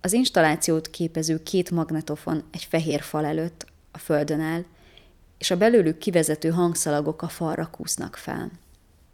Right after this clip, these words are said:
A falba szögeket vertek, ezekre a szögekre fűzték fel a hangszalagokat oly módon,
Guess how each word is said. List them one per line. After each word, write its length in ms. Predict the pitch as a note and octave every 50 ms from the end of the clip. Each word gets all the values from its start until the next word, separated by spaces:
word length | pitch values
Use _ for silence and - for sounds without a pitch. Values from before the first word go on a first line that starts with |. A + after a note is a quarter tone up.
| - - _ - -
A 60 | -
falba 360 | F3 - A3 F#3+ F#3 G3 G3
szögeket 540 | G#3 - - G3+ E3+ E3+ E3 E3 E3+ E3 -
vertek, 500 | - D#3 D#3 D#3+ D#3 - F3+ F3 - - - _ - - - - - - - -
ezekre 400 | - - E3 F3+ E3 E3 - F3
a 60 | E3+
szögekre 520 | E3 - - F3 D#3+ C#3+ D#3 D#3+ - D#3+ E3
fűzték 560 | - - E3 D3+ D3+ - - - D#3 D#3+ -
fel 160 | - - D#3+
a 60 | D#3+
hangszalagokat 840 | D#3+ D#3 E3 D#3 D#3+ - - - D3+ E3 D#3+ D3+ D#3+ D#3+ - D#3+ E3+
oly 160 | - - D#3+
módon, 480 | E3 E3+ F3 F3 F3 F3 G3 G3+ G3+ G#3